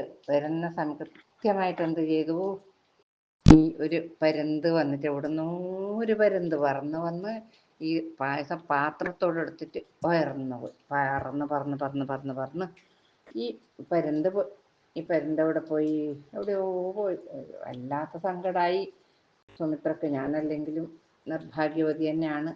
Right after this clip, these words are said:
ഇനി മഹാരാജാവിൻ്റെ ആക്ഷേപവും ഞാൻ കേൾക്കണ്ടേ, എന്തൊക്കെ ഇനി എന്നെ പറയുന്നറിയില്ല എന്നൊക്കെ ഇങ്ങനെ സങ്കടത്തിൽ പറയുമ്പം, പണ്ട-, ഇന്നത്തെ മാതിരി സപത്നി ഇതൊന്നും അങ്ങനെ ഇല്ല. ഒരു, ഒരു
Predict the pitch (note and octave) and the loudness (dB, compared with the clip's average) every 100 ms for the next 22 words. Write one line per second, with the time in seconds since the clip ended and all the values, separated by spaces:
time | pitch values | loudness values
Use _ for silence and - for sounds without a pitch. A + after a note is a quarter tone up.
0 | - C#3+ C3+ D3+ D#3 _ _ _ _ D#3 | -10 -10 -6 -6 -6 _ _ _ _ -10
1 | D#3 D3+ D#3 D#3 D#3 D3+ D#3 D#3 D3+ D#3 | -4 0 2 2 2 2 2 0 0 -2
2 | D#3+ D3+ D#3 D#3 D#3 E3 D#3+ D3 - D#3 | -2 -2 -2 -2 -4 0 0 0 -2 0
3 | D#3 D#3+ - _ _ _ _ - D3 D3 | 2 0 -4 _ _ _ _ -10 -4 -2
4 | D3+ D#3 D#3 D#3 D#3 D#3 D#3 D3+ D#3 D#3+ | -2 -2 0 0 -4 -2 0 2 0 0
5 | D#3 D3+ D3 D3+ D#3+ D#3+ E3+ D#3 D#3+ E3 | -2 -2 -2 -2 -4 -6 -6 -4 -4 -4
6 | D#3+ D3+ D3+ D3+ D3+ D#3 E3+ - D#3 E3 | -4 -4 -4 -6 -2 -2 -2 -2 -4 -2
7 | C#3+ C#3+ D3 D3+ G3 G#3+ - _ _ _ | -2 0 -4 -4 -2 -4 -8 _ _ _
8 | - - D3+ - - D3 D3 D3+ D#3 E3 | -20 -20 -18 -10 -2 0 0 -2 -4 -4
9 | E3+ D#3+ E3 D#3+ F3+ F3+ F3 F#3 F#3 F#3+ | -2 0 0 0 0 0 0 0 0 -2
10 | F3 D3+ D#3+ - - F#3+ G3+ G3 - _ | -4 -2 -4 -6 -6 -2 -2 -4 -14 _
11 | _ _ - - G3+ G3+ G3+ E3+ F3+ G3 | _ _ -12 -4 -2 0 -2 -4 -2 -2
12 | F3 E3+ - - - D#3 D#3+ D#3 - D3+ | 0 2 0 -2 -4 0 2 2 0 -2
13 | D#3 | -2